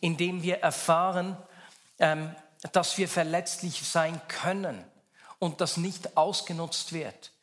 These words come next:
Und wir es uns eingestehen können, anderen Menschen eingestehen können und so Gottes neue Perspektive auf uns erhalten.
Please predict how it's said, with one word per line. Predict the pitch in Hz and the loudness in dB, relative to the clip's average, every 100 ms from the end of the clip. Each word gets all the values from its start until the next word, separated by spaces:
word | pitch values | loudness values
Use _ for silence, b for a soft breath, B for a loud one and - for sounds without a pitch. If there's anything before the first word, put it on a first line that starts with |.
| B B | B B
Und | 180 143 | -4 -2
wir | 160 | -2
es | 156 - | -2 -4
uns | - 233 240 226 | -2 -2 0 0
eingestehen | 190 190 180 - 175 175 | -2 -2 -2 -2 -4 -4
können, | 170 165 - | -4 -4 2
anderen | 160 185 185 165 | 2 2 -4 -4
Menschen | 156 160 160 | -4 -4 -4
eingestehen | 147 147 139 147 139 | -4 -4 -6 -6 -8
können | - 139 135 B B B | -6 -6 -6 B B B
und | 165 143 | -6 -4
so | - 160 156 B B | -2 -2 -4 B B
Gottes | - 175 180 170 | -2 0 -2 -4
neue | 147 151 156 | -2 -2 -2
Perspektive | 151 151 - 135 - 139 147 - | -6 -8 -6 -8 -8 -6 -4 -2
auf | 127 131 - | -2 -4 -8
uns | 135 131 127 - - | -6 -4 -4 -6 -4
erhalten. | 127 120 139 151 - 98 | -2 0 -2 -4 -10 -16